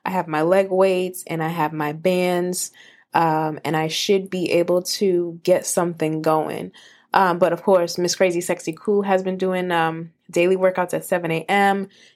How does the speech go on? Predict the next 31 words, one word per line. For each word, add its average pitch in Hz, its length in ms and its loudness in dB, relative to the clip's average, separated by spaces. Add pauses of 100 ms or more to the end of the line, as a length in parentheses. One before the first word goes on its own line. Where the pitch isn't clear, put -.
G 220 160 -2
J 185 160 0
J 156 160 -4
Rothstein 214 720 0
has 185 280 2
been 165 200 -2
doing 151 260 -4
challenges 214 580 2
in 180 100 -6
his 208 200 0
I 190 220 2
G 185 180 -8
T 185 220 -10
V 160 120 -8
story. 196 680 0 (340)
Debbie 175 400 0
Allen 202 300 4
has 180 280 0
been 165 120 -6
doing 147 260 -6
dance 208 340 0
classes. 196 540 0
Bahamian 156 460 -6
Nista 214 400 -4
has 202 260 2
been 214 200 -2
doing 208 240 0
workouts. 196 720 0 (400)
Um, 151 300 -2
Bruck 180 440 0
Wine 208 800 2